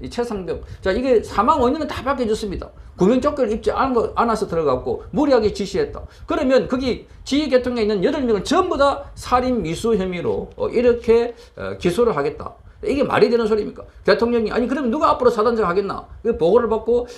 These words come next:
경로했다. 그거 하나 가지고 전부 다 대통령이 지시해가지고 연결돼 있다. 이렇게 해서 지금 몰아가고 있는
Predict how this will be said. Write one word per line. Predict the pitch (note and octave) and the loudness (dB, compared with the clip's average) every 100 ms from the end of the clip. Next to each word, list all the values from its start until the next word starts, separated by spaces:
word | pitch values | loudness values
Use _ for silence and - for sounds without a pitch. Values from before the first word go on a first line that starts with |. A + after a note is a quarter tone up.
| - | 2
경로했다. | G#3 A#3 A#3 F#3 - - - - | 4 6 2 -2 -6 -12 -16 -8
그거 | - A3+ D4 | 0 4 4
하나 | C#4+ D4 | 4 4
가지고 | C#4 B3 B3 A#3+ | 2 4 2 2
전부 | A#3 A3+ | 2 0
다 | G3 | 0
대통령이 | E3 A3 A3 A3+ G3 | -2 0 0 0 -2
지시해가지고 | G#3 F#3+ G3 E3 D#3+ G#3 G#3+ | -4 0 0 0 0 0 2
연결돼 | A#3 G3 F#3 | 4 4 2
있다. | D#3 - F#2+ | -4 -8 -8
이렇게 | - A#3+ A3 | -4 -2 2
해서 | G#3 A3 A3+ - - | 2 0 -4 -6 -12
지금 | - F#3 F3+ | -6 -6 0
몰아가고 | D3 A3 F#3+ D#3+ A#2 | 4 4 2 -2 -2
있는 | G#2 F#2+ | -6 -10